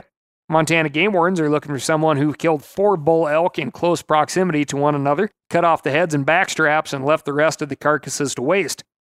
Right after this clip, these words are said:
The elk bodies were found on a hunting area of the Uland Ranch and Arco Block Management area near Anaconda.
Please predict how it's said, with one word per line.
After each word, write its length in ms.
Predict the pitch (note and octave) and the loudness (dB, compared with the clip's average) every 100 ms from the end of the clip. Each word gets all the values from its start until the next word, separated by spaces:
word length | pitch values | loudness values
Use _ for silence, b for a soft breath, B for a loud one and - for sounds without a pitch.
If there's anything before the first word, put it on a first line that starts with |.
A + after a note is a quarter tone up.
| _ - | _ -6
The 100 | C#3 | 0
elk 260 | F3 - | 0 2
bodies 280 | D#3+ D3+ C3+ | 2 2 0
were 120 | C3+ | -2
found 320 | - D3 D3+ | 0 2 2
on 100 | C#3+ | 0
a 60 | C3 | -4
hunting 320 | - F#3+ F3 | -2 0 0
area 320 | D3+ D3 D#3 - | 0 2 0 -2
of 160 | C3+ | -6
the 180 | B2 B2+ | -6 -4
Uland 340 | G3+ A3+ E3+ C3+ | -2 2 0 0
Ranch 420 | C3+ C#3 D3+ - - | -2 -2 -4 -8 -8
and 180 | C#3+ C3 D3+ | -6 -2 0
Arco 340 | D#3+ - D#3 | 0 2 0
Block 380 | C#3+ D3 D3+ - | 2 2 0 0
Management 480 | D#3+ F#3 C#3 C#3 C3+ | 0 0 -2 -4 -2
area 320 | C3+ C#3 C3+ | -2 0 0
near 260 | C3+ D3 | 0 0
Anaconda. 680 | D3 C#3+ D3 - E3+ G#3 - | 0 0 0 2 2 2 -2